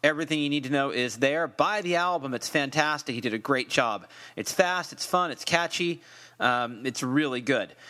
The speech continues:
If you're on iTunes and you're feeling generous, subscribe to Bombshell Radio and subscribe to Stereo Embers, the podcast, and leave us a review or two.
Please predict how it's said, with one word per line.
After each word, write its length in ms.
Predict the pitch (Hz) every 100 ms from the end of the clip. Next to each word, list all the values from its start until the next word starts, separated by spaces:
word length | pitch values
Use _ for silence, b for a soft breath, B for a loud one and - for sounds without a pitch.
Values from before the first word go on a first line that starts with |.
| B _
If 280 | 226 214 190
you're 120 | 196
on 120 | 180
iTunes 760 | 180 214 - 185 170 214 214 -
and 160 | 147
you're 140 | 139 139
feeling 460 | - 202 190 143
generous, 500 | 135 185 214 165 185
subscribe 840 | - 196 151 - 233 233 185 120 117
to 120 | 165
Bombshell 480 | 151 139 135 - 127
Radio 360 | 139 143 151
and 500 | 147 160 185 151 131
subscribe 720 | - 147 - 170 165 143 135 135
to 180 | 143 131
Stereo 440 | - 151 135 131
Embers, 320 | 131 131 120
the 80 | 117
podcast, 760 | - 147 160 - 147 156 - - B B B
and 160 | 113 107
leave 160 | 127
us 140 | 127 -
a 40 |
review 600 | 120 113 107 131 143 180 180 b _
or 200 | 123 113
two. 500 | - - 170 180 202